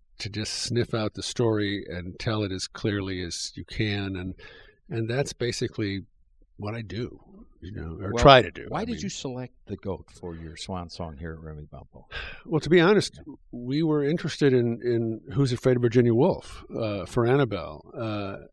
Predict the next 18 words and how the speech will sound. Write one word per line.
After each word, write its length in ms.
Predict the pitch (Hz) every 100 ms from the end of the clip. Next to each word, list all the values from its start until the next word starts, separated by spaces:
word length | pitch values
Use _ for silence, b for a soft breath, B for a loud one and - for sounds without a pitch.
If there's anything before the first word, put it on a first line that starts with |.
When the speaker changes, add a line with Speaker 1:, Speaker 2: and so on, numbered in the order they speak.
| _ -
Speaker 1:
and 200 | 104 98
for 120 | 117
Nick, 260 | 143 107 -
and, 340 | 113 104 107 - b b b -
uh, 240 | - 110 104
we, 180 | 104 113
I 100 | 113
got 180 | 117 104
wind, 540 | 110 117 127 123 113 131
uh, 260 | - 107 104 98 98
via 240 | 110 113 107
the 80 | 107
way 240 | 107 107
you 160 | 104 90
get 200 | 123 117
wind 440 | 110 110 101 95 -
in, 220 | 107 104
in 340 | 104 101 95